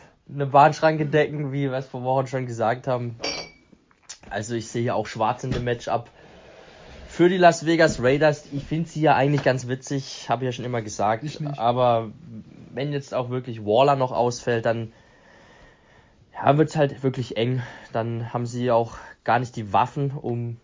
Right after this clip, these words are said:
Speaker 1: selbst zu scoren. Und die Chiefs haben in den letzten Jahren eigentlich immer ganz gut ausgesehen, offensiv gegen die Raiders. Und damit wird dieses Spiel auch keine Ausnahme sein. Und deshalb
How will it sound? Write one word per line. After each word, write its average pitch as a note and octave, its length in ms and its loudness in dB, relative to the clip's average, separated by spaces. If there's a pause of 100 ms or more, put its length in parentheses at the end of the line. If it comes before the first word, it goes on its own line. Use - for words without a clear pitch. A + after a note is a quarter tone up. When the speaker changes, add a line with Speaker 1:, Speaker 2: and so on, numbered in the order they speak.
(200)
Speaker 1:
selbst C3+ 420 -6
zu - 100 -8
scoren. B2+ 460 2
Und A2 420 -6
die - 280 -12
Chiefs - 540 -12 (460)
haben A#2 280 2
in A2+ 100 -2
den G#2+ 100 -4
letzten A2 640 -6
Jahren G#2+ 300 0
eigentlich A2+ 240 -6
immer A#2 400 -2 (720)
ganz A2 260 -6
gut A#2+ 220 -4
ausgesehen, A2+ 500 -2
offensiv A2 640 -8
gegen G#2+ 320 -8
die G#2 80 -8
Raiders. G#2 400 -4
Und G#2 160 -8
damit G#2 560 -6
wird G#2+ 180 -14
dieses A2+ 200 -10
Spiel A2 260 -6
auch G#2+ 160 2
keine G#2 260 -4
Ausnahme G#2+ 500 -4
sein. G2+ 320 -4
Und F#2+ 180 -10
deshalb F#2 420 -12